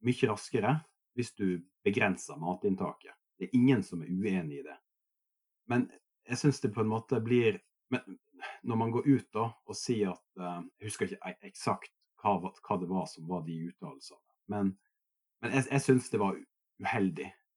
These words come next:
å gå ut på den måten som det ble, eh, og på en måte skulle liksom, for, for hva er det på en måte, altså, folk som jobber med en spesiell gruppe fedmepasienter da,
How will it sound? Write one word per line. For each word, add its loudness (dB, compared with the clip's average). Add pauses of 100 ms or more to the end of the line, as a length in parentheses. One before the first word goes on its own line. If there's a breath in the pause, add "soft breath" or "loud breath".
å -2
gå -4
ut -8 (220)
på -6
den 2
måten -2
som -6
det -6
ble, 4 (540)
eh, -4
og -4
på -2
en 4
måte -4
skulle -2
liksom, -4 (760)
for, -6 (560)
for -8
hva 4
er 0
det 2
på -2
en 4
måte, 0 (680)
altså, -6 (400)
folk 4
som 0
jobber 2 (160)
med 0 (500)
en -12
spesiell 2
gruppe -8 (160)
fedmepasienter -6
da, -10